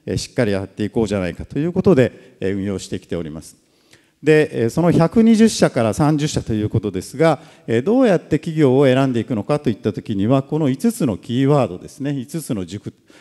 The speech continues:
えー、四つの力と企業文化と言っておりますが、えー、見える、えー、財務データでいきますと、まあ、収益力、それから、えー、見えない価値ということになりますと、えー、競争力、経営力、それから対話力、企業文化とあります。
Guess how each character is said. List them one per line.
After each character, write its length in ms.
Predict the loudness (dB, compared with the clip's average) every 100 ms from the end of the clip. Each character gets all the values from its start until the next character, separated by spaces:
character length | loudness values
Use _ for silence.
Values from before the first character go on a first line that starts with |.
| _ _
え 160 | -2 0
ー、 40 | 2
四 140 | 0
つ 180 | -2 0
の 100 | 0
力 380 | -2 -2 0 0
と 60 |
企 200 | -6 -8
業 220 | 0 2 2
文 200 | -2 -4
化 120 | -6
と 80 | -8
言 60 |
っ 20 |
て 160 | -8 -6
お 20 |
り 80 | -6
ま 80 | -8
す 160 | -8
が、 220 | 0 0 0 _ _ -8
え 260 | -4 -4 -4
ー、 40 |
見 160 | -2 0
え 160 | 2
る、 300 | 2 -2 -6 -20 -18 -6
え 240 | -4 -2
ー、 40 |
財 180 | 0 0
務 160 | 0 0
デ 180 | 2 2
ー 60 |
タ 140 | 0 -2
で 80 |
い 60 | -4
き 120 | -6
ま 120 | -10
す 120 | -8 -4
と、 120 | -2
ま 120 | -2
あ、 20 |
収 280 | -6 -4 0
益 220 | -2 -2
力、 240 | -8 -8 -8
そ 140 | -2
れ 100 | -2
か 140 | 0
ら、 300 | 0 -2 -4 -20 -6
え 120 | -2
ー、 40 | -2
見 160 | 0
え 100 | 0
な 120 | 2 0
い 80 |
価 120 | -2 -6
値 140 | -6
と 80 | -8
い 80 | -4
う 60 |
こ 100 | -4
と 140 | -2 0
に 60 |
な 80 | -2
り 100 | -4
ま 100 | -6
す 140 | -8
と、 240 | -4 -4 -4 -20 -10
え 160 | -6 -6
ー、 40 |
競 240 | -2 -2
争 280 | -2 -2 -2
力、 260 | -2 -6 -8
経 340 | -2 0 2
営 40 | 0
力、 260 | -4 -8
そ 100 | -8
れ 80 | -6
か 120 | -2
ら 120 | -2 -4
対 300 | -4 -2 0
話 140 | 0
力、 180 | -2 -8
企 200 | -14 -4
業 200 | 0 0
文 200 | 0 -4
化 80 | -8
と 240 | -18 -8
あ 60 | -6
り 100 | -4
ま 100 | -8
す。 140 | -12